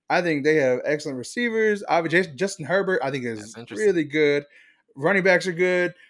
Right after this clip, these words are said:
Speaker 1: Bro, you got Khalil Mack out there on defense. You got Derwin James.
Speaker 2: Yeah.
Speaker 1: You got their corners.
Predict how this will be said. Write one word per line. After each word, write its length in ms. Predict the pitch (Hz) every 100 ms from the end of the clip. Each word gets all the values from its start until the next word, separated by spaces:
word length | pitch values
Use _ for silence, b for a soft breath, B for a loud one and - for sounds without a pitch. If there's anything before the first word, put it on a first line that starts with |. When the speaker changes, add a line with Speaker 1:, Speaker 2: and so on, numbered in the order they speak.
| b -
Speaker 1:
Bro, 180 | 175 156
you 140 | 175
got 280 | 180 143 -
Khalil 340 | - 175 156
Mack 340 | 139 180 185 180
out 240 | 175 175
there 120 | 180
on 120 | 175
defense. 640 | 165 180 - 175 165 160 -
You 40 |
got 220 | 190 143
Derwin 320 | 127 143 131 113
James. 760 | 113 180 190 190 190 190 -
Speaker 2:
Yeah. 240 | 170 180 175
Speaker 1:
You 40 |
got 140 | 220 151
their 120 | 127
corners. 520 | - 233 226 220